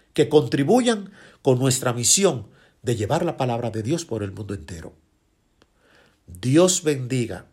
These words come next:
a las tantas personas necesitadas del mundo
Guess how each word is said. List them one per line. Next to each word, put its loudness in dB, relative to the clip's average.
a -6
las -2
tantas -4
personas -6
necesitadas -4
del -6
mundo -8